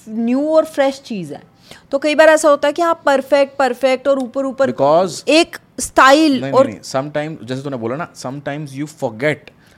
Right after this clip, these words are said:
Speaker 1: हाँ।
Speaker 2: what is more valuable, being real is the most valuable currency these days।
Speaker 1: कि being authentic, being
Speaker 2: देख
Speaker 1: yourself
Speaker 2: लेना ये
Speaker 1: is
Speaker 2: line।
Speaker 1: the most difficult thing, और वही हम चीज़ भूल जाते हैं।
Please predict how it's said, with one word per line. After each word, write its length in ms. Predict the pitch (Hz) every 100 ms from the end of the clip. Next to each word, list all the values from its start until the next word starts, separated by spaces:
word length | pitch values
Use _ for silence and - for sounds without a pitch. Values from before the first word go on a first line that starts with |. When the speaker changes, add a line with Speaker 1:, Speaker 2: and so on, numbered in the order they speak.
| _
Speaker 1:
हाँ। 260 | 202 185
Speaker 2:
what 120 | 160 139
is 80 |
more 180 | 135 139
valuable, 500 | 127 113 113 113 101 - _ _ 110 127
being 260 | 143 160
real 380 | 110 117 139 165 147
is 200 | 135 127
the 140 | 143 131
most 240 | 135 135
valuable 420 | 123 117 123 135 135
currency 380 | 117 113 - 120
these 180 | 110 95
days। 400 | 80 78 - - _ - - _ -
Speaker 1:
कि 160 | 294
being 400 | 285 254 285 349
authentic, 640 | - 269 269 254 254 254 302
being 100 | 214
Speaker 2:
देख 320 | 262 285 294
Speaker 1:
yourself 260 | 294 - 269
Speaker 2:
लेना 160 | 262
ये 80 | 285
Speaker 1:
is 80 | 320
Speaker 2:
line। 140 | 269
Speaker 1:
the 100 | 330
most 440 | 302 254 294 339 -
difficult 500 | 262 285 277 277 -
thing, 300 | 254 302 370 - - - -
और 240 | 247 311
वही 340 | 269 254 262 349
हम 200 | 330 302
चीज़ 280 | 302 311
भूल 300 | 240 226 254
जाते 340 | 247 208 170 196
हैं। 240 | 214 302